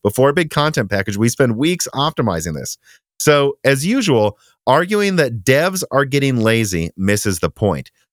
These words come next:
There's always more work you can do to squeeze down ram usage, and there's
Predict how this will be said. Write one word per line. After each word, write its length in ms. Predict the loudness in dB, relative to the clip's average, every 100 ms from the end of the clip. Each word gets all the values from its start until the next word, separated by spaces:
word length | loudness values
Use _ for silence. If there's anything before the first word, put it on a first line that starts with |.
| _ 0
There's 280 | 2 2 -2 -2
always 580 | 2 2 2 2 0 2
more 340 | 2 2 2
work 320 | 0 0 0 0
you 120 | -2
can 180 | 0 0
do 140 | 0
to 60 | 0
squeeze 340 | -2 0 0
down 220 | 0 0
ram 260 | 0 0 -2
usage, 400 | -4 -8 -10 -12 -14 -4
and 160 | 2
there's 220 | 2 2